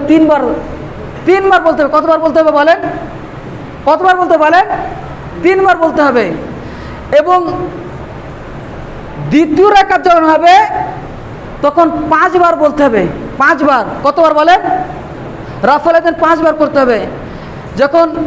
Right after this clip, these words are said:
তৃতীয় রিকাত হবে, তখন আটবার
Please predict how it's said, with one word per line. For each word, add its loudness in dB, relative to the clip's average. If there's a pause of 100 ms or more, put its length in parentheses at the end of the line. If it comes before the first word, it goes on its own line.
(760)
তৃতীয় 4
রিকাত 0
হবে, 6 (1080)
তখন 2 (1120)
আটবার 2